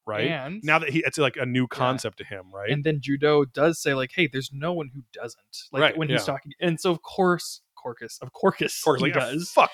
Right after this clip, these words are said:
Speaker 1: this, I'm
Speaker 2: Uh,
Speaker 1: outta here."
Speaker 2: yeah, but
Speaker 1: <laughs>
Speaker 2: Corcus isn't emotionally, ugh, emotionally mature enough to
Speaker 1: Right.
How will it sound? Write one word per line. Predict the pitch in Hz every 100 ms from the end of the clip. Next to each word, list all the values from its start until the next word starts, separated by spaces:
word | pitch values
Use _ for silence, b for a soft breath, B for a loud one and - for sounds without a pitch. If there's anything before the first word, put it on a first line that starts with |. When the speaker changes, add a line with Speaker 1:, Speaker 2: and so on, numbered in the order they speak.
| -
Speaker 1:
this, | 113 104
I'm | 180
Speaker 2:
Uh, |
Speaker 1:
outta | 160 156 110
here." | 113 107 110
Speaker 2:
yeah, | 151 113 185 -
but | 214 -
Speaker 1:
<laughs> |
Speaker 2:
Corcus | 196 233 233 -
isn't | 190 185 175 -
emotionally, | 156 156 - 156 147 147 143 -
ugh, | 151 175 - 143
emotionally | 139 139 160 - 165 156 151 -
mature | 131 - 123
enough | 110 107 - -
to | -
Speaker 1:
Right. | 110